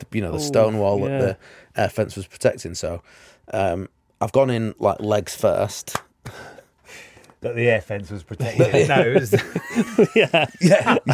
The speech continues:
Speaker 2: heard that.
Speaker 3: <laughs> But then the air
Speaker 2: Protecting the
Speaker 3: fence there to
Speaker 2: stone
Speaker 3: protect the
Speaker 2: wall.
Speaker 3: wall.
Speaker 1: Yeah, yeah, yeah. <laughs> So, yeah, the, so, so I've gone into the stone wall, uh, 'cause the air fence is gone, or the rector cell's gone, uh, feet first,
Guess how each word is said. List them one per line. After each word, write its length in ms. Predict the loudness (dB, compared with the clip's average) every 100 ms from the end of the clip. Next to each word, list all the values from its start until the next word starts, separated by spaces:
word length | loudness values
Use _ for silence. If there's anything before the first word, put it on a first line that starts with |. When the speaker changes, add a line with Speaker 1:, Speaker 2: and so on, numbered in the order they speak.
| 2
Speaker 2:
heard 260 | 2 2
that. 280 | 2 2 2 -6 -10 -10 -12 -8 -8
Speaker 3:
<laughs> 600 | -4 -6 -4 -6 -4 0
But 100 | 2
then 160 | 4
the 40 | 6
air 60 |
Speaker 2:
Protecting 280 | 6 4 4
the 80 | 4
Speaker 3:
fence 80 | 4
there 120 | 4
to 60 | 4
Speaker 2:
stone 80 |
Speaker 3:
protect 240 | 6 6 4
the 60 | 4
Speaker 2:
wall. 0 |
Speaker 3:
wall. 300 | 2 0 0 0 0 0
Speaker 1:
Yeah, 300 | 2 2 0 -6 2
yeah, 220 | 2 2 -10 -18 -6 -4
yeah. 100 | -4
<laughs> 800 | -8 -16 -14 -16 -16 _ -20 -8
So, 360 | 0 2 2 2
yeah, 220 | 2 2
the, 180 | 2 2
so, 260 | 4 4 4
so 160 | 4
I've 200 | 4 4
gone 140 | 2 2
into 240 | 0 2
the 180 | 2 2
stone 480 | -4 2 4 4 2
wall, 360 | -2 -2 -4 -8 _ _ -20 _ -4
uh, 320 | 0 2 2 0 _
'cause 140 | -4 2
the 100 | 2
air 100 | 2
fence 260 | -2 -4 -4
is 80 |
gone, 200 | 0 0
or 40 | 0
the 100 | 0
rector 260 | 0 -2 -4
cell's 260 | -4 -2
gone, 280 | 0 0 -2 -12 _ _ _
uh, 220 | -2 -2 -4 -12
feet 340 | 0 0 0
first, 480 | -2 -2 -4 -6